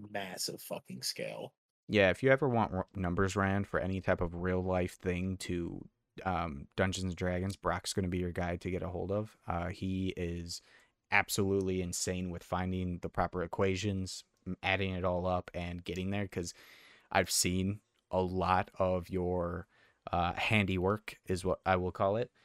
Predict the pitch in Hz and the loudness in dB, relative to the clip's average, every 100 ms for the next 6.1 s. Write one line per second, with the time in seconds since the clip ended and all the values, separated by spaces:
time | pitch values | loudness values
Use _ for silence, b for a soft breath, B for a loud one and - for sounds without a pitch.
0 | b b - 101 101 98 95 - - 95 | b b -2 2 4 2 0 -4 -2 -2
1 | - - 104 85 85 90 - - 98 92 | -2 4 4 4 -4 -12 -10 -2 0 0
2 | 92 - 101 98 - 104 101 95 98 90 | -2 0 4 4 4 0 0 2 0 0
3 | 82 87 92 - 104 101 107 104 - 98 | -2 -4 -2 2 2 4 2 2 4 4
4 | 95 87 101 92 92 - 92 98 - 104 | 4 6 6 4 0 0 2 2 2 2
5 | 107 107 113 113 113 113 123 117 95 98 | 4 4 4 4 4 4 4 4 2 0